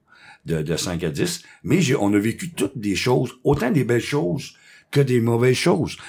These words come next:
Parce que les belles choses, c'est à faire attention, là. Moi, j'ai vécu une ivresse mentale en étant trop heureux.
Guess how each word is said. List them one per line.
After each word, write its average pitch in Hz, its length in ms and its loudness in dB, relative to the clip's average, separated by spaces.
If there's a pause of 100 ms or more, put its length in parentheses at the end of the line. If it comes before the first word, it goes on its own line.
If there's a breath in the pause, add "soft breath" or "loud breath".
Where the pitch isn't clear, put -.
(260 loud breath)
Parce 123 180 2
que 123 60 -4
les 123 140 4
belles 160 160 6
choses, - 520 0 (800 soft breath)
c'est - 320 -2
à 92 80 4
faire 98 220 2
attention, 101 480 4
là. 147 400 6 (200 loud breath)
Moi, 135 140 6
j'ai 131 140 2
vécu 120 340 4
une 131 80 4
ivresse 120 320 2
mentale 135 540 4
en 104 160 2
étant 101 240 0
trop 120 360 0
heureux. 107 300 2